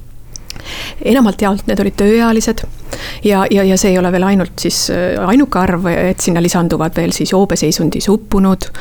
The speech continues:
tuleõnnetustes hukkunud, liiklusõnnetustes hukkunud inimesed. Et see, see arv on tegelikult veel oluliselt suurem, aga kui me seda arvu üksikult vaatame, siis, äh, ta ei ütle meile otseselt midagi.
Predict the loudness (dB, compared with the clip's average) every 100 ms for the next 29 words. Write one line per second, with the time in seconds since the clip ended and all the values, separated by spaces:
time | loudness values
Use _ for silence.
0 | -10 -12 -12 -6 0 2 4 4 4 2
1 | -2 0 0 -2 -2 0 2 2 4 4
2 | 4 0 4 4 2 -2 -2 0 0 0
3 | 0 2 4 4 2 0 -2 -6 -10 -10
4 | -10 -4 -2 0 2 4 2 2 0 2
5 | 4 4 2 2 0 0 0 0 0 0
6 | 0 2 2 2 0 -4 2 4 4 2
7 | 0 -10 -14 -12 -6 0 0 2 4 4
8 | 2 2 4 2 2 -4 -4 -2 -2 -2
9 | 0 0 0 0 0 0 0 2 2 2
10 | 0 -4 0 4 4 2 -2 0 0 -2
11 | -4 0 2 2 0 -4